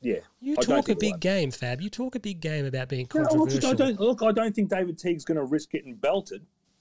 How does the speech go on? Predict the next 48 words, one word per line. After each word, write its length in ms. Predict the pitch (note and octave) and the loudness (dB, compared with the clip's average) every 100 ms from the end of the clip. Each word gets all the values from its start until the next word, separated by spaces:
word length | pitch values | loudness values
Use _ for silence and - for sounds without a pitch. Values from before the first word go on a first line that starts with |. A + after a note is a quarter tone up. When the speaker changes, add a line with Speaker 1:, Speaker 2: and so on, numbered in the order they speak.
| _ _ | _ _
Speaker 1:
on 100 | D3 | -4
the 60 | D#3 | 0
last 300 | D#3 D#3 - | 2 2 0
game 200 | D#3 D3 | -2 -2
of 60 | B2 | -4
the 60 | |
season 360 | - C#3 B2+ A#2+ | -2 -2 -2 -2
against 260 | A#2 G2+ | -2 -2
Brisbane 420 | C#3+ C3 - E3+ - - _ _ _ _ _ _ _ _ _ _ _ - _ | -2 -2 -4 -6 -8 -14 _ _ _ _ _ _ _ _ _ _ _ -20 _
just 220 | F#3+ E3 | -2 0
to 60 | E3 | 0
play 460 | - D#3 C#3+ C#3 B2+ | 2 4 4 4 0
a 80 | |
whole 160 | B2+ C#3+ | -2 0
bunch 260 | C3 A#2+ A2+ | 0 -2 -4
of 60 | |
kids 200 | - C#3 | -4 0
everywhere. 400 | A#2+ G2 E2+ D#2 _ _ _ _ _ - | 0 0 -4 -6 _ _ _ _ _ -6
It's, 140 | C3 | -2
he 140 | D#3 D3+ | 0 2
hasn't 300 | F#3 F3+ D3 | 2 2 2
done 160 | D3+ | 2
it. 80 | C3+ | 2
Why 220 | C#3+ D3+ | 4 2
would 160 | D3+ C#3+ | 2 -4
he 220 | C#3 - _ _ | -8 -10 _ _
all 180 | - C#3 | -6 -6
of 80 | C3 | -4
a 60 | A#2+ | -4
sudden 460 | - A2+ G#2+ G#2 - _ _ _ _ _ _ _ _ _ - | -2 0 0 -4 -6 _ _ _ _ _ _ _ _ _ -4
in 140 | B2 | 0
the, 260 | A#2 A2 G#2+ | 2 2 2
um, 160 | G#2 G2+ | 2 2
Speaker 2:
'Cause 140 | C3+ | 2
what 60 | E3 | 2
Speaker 1:
in 40 | |
the 60 | A2+ | 4
Speaker 2:
we 60 | |
were 60 | C#3 | 4
Speaker 1:
last 200 | C#3 - | 4 0
round 140 | B2+ | 0
of 60 | A2 | 0
the 60 | A2 | 2
season, 280 | A#2+ G2+ | 2 4
he 40 | A#2 | 2
hasn't 180 | B2+ A#2 | 2 2
done 120 | |
it 60 | A2+ | 2